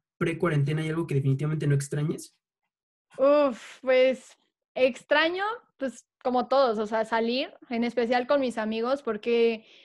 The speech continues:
Speaker 2: la última vez que los vi fue en enero. Entonces, creo que es algo muy fuerte,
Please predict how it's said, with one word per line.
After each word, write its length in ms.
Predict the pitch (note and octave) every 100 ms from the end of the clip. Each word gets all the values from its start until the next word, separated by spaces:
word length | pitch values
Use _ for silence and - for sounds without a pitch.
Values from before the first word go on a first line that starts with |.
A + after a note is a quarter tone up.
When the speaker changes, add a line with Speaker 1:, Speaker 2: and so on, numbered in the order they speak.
| _ -
Speaker 2:
la 100 | A#3+
última 300 | B3+ C#4+ C#4+
vez 160 | B3 B3
que 80 | C#4+
los 200 | C4+ A#3
vi 180 | A3+ A#3+
fue 720 | - A#3 A#3 A#3 A3+ G#3+ -
en 160 | - B3
enero. 440 | B3 D#4+ E4+ A#3 _ _
Entonces, 880 | B3+ B3 B3 A#3+ A#3+ A#3+ A#3+ A3+ - _ -
creo 160 | A#3
que 80 | A#3+
es 80 | A#3+
algo 200 | A#3+ A#3
muy 160 | A#3 A3+
fuerte, 520 | A#3 A#3 A3+ A#3+